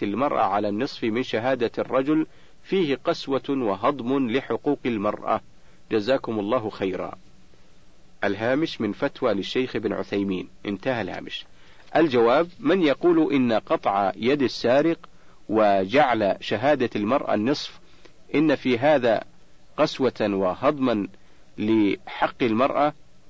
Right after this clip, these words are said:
أقول: من قال هذا فإنه مرتد عن الإسلام كافر بالله عز وجل،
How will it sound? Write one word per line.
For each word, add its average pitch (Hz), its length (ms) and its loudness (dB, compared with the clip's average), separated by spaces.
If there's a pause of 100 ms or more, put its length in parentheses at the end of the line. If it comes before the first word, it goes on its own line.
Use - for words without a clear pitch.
أقول: 160 520 4 (320)
من 170 220 2
قال 151 300 4
هذا 107 460 0 (1400)
فإنه 156 720 2
مرتد 123 640 0
عن 127 220 2
الإسلام 117 560 0 (100)
كافر 147 440 0
بالله 120 480 0
عز 113 280 -2
وجل، 104 440 0